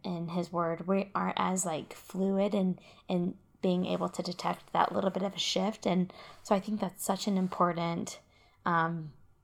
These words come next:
just whole important part. And again, like, such an amazing part of why you provided this resource, so that we can kind of take each day to day. And what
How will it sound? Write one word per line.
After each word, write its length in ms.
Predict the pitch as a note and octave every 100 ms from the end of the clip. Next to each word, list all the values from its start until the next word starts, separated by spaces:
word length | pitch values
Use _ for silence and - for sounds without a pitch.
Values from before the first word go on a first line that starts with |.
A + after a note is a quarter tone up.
| -
just 240 | C4 B3+
whole 320 | - A3+ A#3
important 520 | G#3+ F#3 F#3+ F#3 F#3 -
part. 280 | - F#3 -
And 120 | F#3+
again, 420 | F3+ G#3 G#3+ F#3
like, 240 | F3 E3+
such 280 | - F#3+ F3+
an 100 | F#3
amazing 460 | F3+ E3+ E3+ E3+ E3+
part 280 | - F3 -
of 120 | E3+
why 200 | D#3+ E3+
you 140 | E3+ E3+
provided 440 | - E3 D#3+ D#3+
this 240 | - D#3+ F#3
resource, 400 | G3 F#3 E3+ -
so 100 | F3+
that 200 | F3 F#3
we 100 | F#3
can 320 | - E3 D#3+ - - - - -
kind 200 | - G#3+ G#3
of 140 | -
take 540 | - F3 F3 E3+ - - - _ -
each 260 | G3 -
day 180 | F#3+ F3+
to 100 | F#3
day. 260 | F3+ F3+ F3+
And 220 | G3+ G#3
what 220 | A#3 -